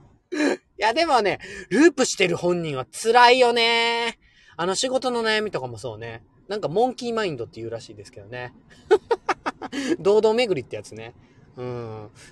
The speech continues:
考えるのね、そういう時ね、ストップしてみるのいいかもしれないですよね。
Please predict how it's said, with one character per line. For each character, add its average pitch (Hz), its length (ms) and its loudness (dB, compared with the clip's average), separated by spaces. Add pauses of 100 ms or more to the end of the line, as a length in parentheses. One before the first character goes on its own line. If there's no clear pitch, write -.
(100)
考 269 240 -4
え 262 80 -2
る 269 80 -8
の 131 120 -8
ね、 123 140 -8
そ 185 120 -10
う - 20 -4
い - 20 -6
う - 20 -16
時 147 180 -10
ね、 113 180 -14
ス - 80 -18
ト 202 80 -10
ッ - 20 -12
プ - 120 -14
し - 80 -14
て 127 60 -12
み 120 120 -10
る 110 80 -12
の 101 280 -20
い 120 100 -14
い 120 40 -20
か 113 100 -16
も 101 80 -18
し - 100 -20
れ 104 60 -18
な 98 60 -20
い - 40 -20
で - 60 -20
す - 60 -20
よ 113 100 -20
ね。 220 420 -6